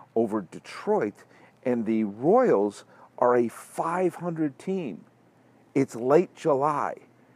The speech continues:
That's weird. I don't think the Royals are gonna finish five hundred, but that's still, that's unexpected, I gotta say. Um, uh, Jeremy Hellickson, one run over eight innings, struck out eight, and the Phillies beat the Marlins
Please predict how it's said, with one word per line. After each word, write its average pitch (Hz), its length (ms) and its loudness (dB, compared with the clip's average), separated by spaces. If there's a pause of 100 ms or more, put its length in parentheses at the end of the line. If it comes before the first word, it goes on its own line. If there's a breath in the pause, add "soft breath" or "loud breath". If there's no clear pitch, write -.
(140)
That's 165 260 -2
weird. 131 460 0
I 104 80 4
don't 175 120 6
think 214 120 0
the 185 60 4
Royals 165 240 8
are 131 40 -8
gonna 131 160 2
finish 165 480 -2 (360 soft breath)
five 110 320 6
hundred, 98 280 0
but 104 120 -4
that's 151 220 2
still, 165 180 2
that's 147 300 4
unexpected, 143 720 0
I 87 60 -8
gotta 113 280 4
say. 95 360 2 (680 loud breath)
Um, 110 720 8 (120)
uh, 123 160 10
Jeremy 180 340 6
Hellickson, 135 520 6 (720 soft breath)
one 131 260 4
run 131 360 4
over 104 300 2
eight 117 180 6
innings, 113 680 -2
struck - 300 0
out 104 140 2 (100)
eight, 123 240 4 (400 soft breath)
and 104 120 -6
the 104 40 -6
Phillies 110 380 2
beat 107 220 -4
the 104 80 -6
Marlins 92 540 -2